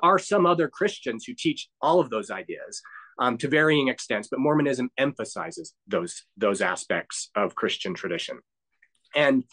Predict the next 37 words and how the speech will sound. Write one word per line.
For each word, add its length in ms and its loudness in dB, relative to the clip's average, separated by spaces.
so 220 2
you've 180 2
got 200 4
this 180 2
idea 280 2
that 160 -4
we 120 -2
should 240 -8
become 360 0
like 240 0
God 280 -6
in 120 -8
an 100 -6
embodied, 600 2
glorified 580 2
sense. 420 -8
And 140 2
that 140 0
means 200 4
that 100 0
we 100 2
should 160 -4
become 260 -2
more 220 6
intelligent. 640 -2
Our, 220 0
our 100 -2
bodies 320 2
should 160 -12
become 340 -4
more 200 2
robust 540 0
and 220 -8
great, 240 0
with 140 -4
greater 260 2
longevity, 540 0